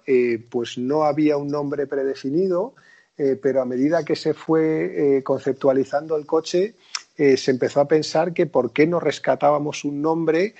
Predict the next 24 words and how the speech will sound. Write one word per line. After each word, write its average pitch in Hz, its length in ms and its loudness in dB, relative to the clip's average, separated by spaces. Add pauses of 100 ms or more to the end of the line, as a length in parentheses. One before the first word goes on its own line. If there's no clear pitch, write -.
(320)
que 135 120 4
también, 143 600 4
bueno, 160 200 0
pues 147 160 0
tenía 143 360 0
muchos 143 360 -2
atributos 147 600 0
de 139 80 2
deportividad, 131 920 2
de 147 60 -2
exclusividad, 151 920 0
de 147 120 -2
diseño, 156 680 -4
de 143 140 -4
prestaciones, 147 920 0
de 135 120 0
sensaciones, 156 880 -2 (420)
eh, 123 480 4
como 127 220 2
era 156 80 6
el 143 80 2
Puma. 180 320 2 (160)
Y 113 160 2
bueno, 131 280 -2